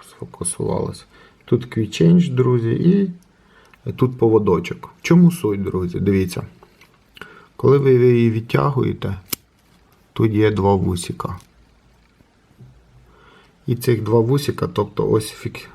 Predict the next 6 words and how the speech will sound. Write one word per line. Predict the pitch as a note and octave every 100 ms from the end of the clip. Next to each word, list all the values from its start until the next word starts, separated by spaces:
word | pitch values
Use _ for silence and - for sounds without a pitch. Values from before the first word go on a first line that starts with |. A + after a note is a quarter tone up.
| -
зафіксувалися. | - G#2 - F2+ - A2 G2+ F2+ F2 - - - _ _ _ _ _ - _ _ _ _ -
Перед | - A#2+
тим, | B2 D3+
як | C3 G#2
зробити | G#2 A2 C3 C3 -
закид, | F#2+ F#2 - F2 -